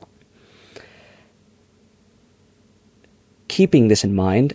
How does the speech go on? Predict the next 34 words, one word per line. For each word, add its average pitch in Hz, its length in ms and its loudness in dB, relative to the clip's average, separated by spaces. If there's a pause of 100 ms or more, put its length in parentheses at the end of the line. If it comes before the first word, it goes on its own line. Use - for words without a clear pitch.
as - 240 -4
well 135 300 4
as 123 160 2
the 110 80 -2
fact 104 340 0
that 104 120 0
I 110 100 2
know 117 180 4
we've 120 180 6
talked 104 260 -2
about 95 200 -2
before 92 520 -2
that 90 200 -2
not 107 240 2
only 107 280 2
Stonehenge 98 500 -4
was 98 160 -4
made 107 240 4
from 90 160 -6
bluestones 95 560 -2
around 101 300 -2
Wales, 123 500 2 (240)
that's 110 300 -2 (200)
a 120 160 2
very 110 280 4
generally 107 340 2
accepted 80 340 -8
fact, 92 360 -6 (540)
there 123 100 4
was 113 120 2
also 127 460 2
an 120 120 2
indication 110 580 -2
that 107 220 0